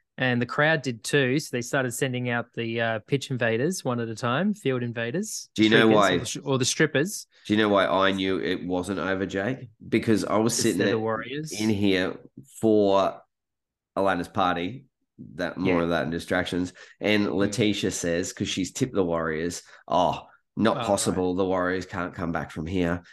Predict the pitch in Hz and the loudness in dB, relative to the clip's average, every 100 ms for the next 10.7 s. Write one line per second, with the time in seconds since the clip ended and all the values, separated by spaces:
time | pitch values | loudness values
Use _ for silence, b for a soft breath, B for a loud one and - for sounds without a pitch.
0 | b 95 92 95 95 95 123 156 160 170 | b 0 2 2 0 0 -2 0 0 0
1 | 147 139 135 135 98 87 95 113 71 90 | -4 -4 -4 -4 -4 -2 -2 -4 -6 -12
2 | - B B B - 151 143 135 135 113 | -16 B B B 4 6 8 8 8 8
3 | 104 110 113 120 - 120 113 127 113 107 | 6 4 4 6 8 8 8 6 6 6
4 | 110 110 190 82 - - _ - 120 123 | 4 4 4 0 -4 -8 _ 0 4 6
5 | 123 131 135 - 185 175 - 123 131 135 | 6 8 8 10 8 6 0 0 2 2
6 | 170 233 214 - 202 180 175 90 113 151 | 2 2 0 -2 -2 -2 0 -2 -4 -6
7 | - _ _ _ _ _ - - - 185 | -10 _ _ _ _ _ -8 -2 2 4
8 | 185 139 175 123 120 135 139 139 131 - | 4 4 2 2 2 4 2 0 -2 0
9 | 127 104 107 104 - _ - 98 98 95 | 0 0 -2 -4 -12 _ -6 -4 -4 -4
10 | 95 82 87 85 - 73 71 | -4 -2 -2 -6 -8 -8 -8